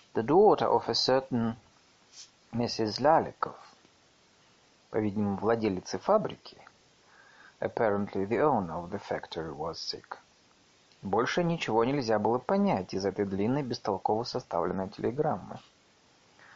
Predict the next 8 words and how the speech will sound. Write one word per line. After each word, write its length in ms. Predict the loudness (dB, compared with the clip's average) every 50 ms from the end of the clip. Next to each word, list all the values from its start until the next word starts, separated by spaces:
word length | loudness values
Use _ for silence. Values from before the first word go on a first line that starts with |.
| -16 -6 -2
Nothing 360 | -2 0 0 0 -2 0 2
more 320 | 4 6 6 6 6 4
could 300 | 4 2 -2 -4 -4 -4
be 140 | -2 -2 -2
understood 640 | -2 -2 -4 -6 -6 -4 -2 0 2 2 0 0 -4 -6 -4
from 180 | -4 -4 -4 -2
the 80 | 0
long, 460 | 2 4 4 4 2 0 -2 -6 -8